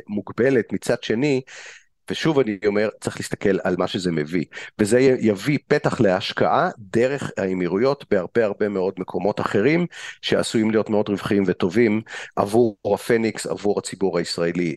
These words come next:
בעצם. זה פותח פתחים אחרים וחדשים. עכשיו יש לזה עניין הפוך,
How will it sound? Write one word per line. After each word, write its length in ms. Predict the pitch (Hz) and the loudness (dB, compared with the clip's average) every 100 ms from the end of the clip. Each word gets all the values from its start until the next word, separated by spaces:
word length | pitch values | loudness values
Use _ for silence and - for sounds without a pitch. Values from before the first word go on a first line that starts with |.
| - | -6
בעצם. 520 | 90 95 101 - 67 71 | -4 -2 -2 -2 -4 -4
זה 80 | 87 | -6
פותח 520 | 80 - 151 - - | -4 2 2 2 -6
פתחים 420 | - - - 113 107 | -4 -4 0 -2 -2
אחרים 480 | - - 87 107 104 | -4 -2 0 0 0
וחדשים. 560 | 87 82 82 - 64 - - - - - - | 0 -2 -4 -6 -8 -8 -12 -10 -8 -8 -4
עכשיו 240 | - 147 | 0 0
יש 100 | 147 | 2
לזה 160 | 143 143 | 4 4
עניין 220 | 127 123 | 4 2
הפוך, 500 | - 208 - 76 | 2 0 0 -4